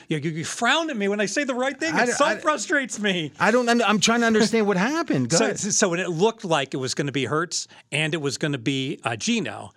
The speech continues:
Speaker 1: the
Speaker 2: Uh-huh.
Speaker 1: line was three. Okay, that it looked very likely that both were gonna play,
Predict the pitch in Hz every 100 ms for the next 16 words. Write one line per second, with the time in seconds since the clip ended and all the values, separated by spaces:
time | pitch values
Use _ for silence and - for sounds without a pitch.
0 | - 156 156 143 143 131 - - 123 -
1 | - _ _ 135 - 131 156 165 156 151
2 | 139 151 233 202 170 160 151 131 120 147
3 | 131 147 131 120 151 127 123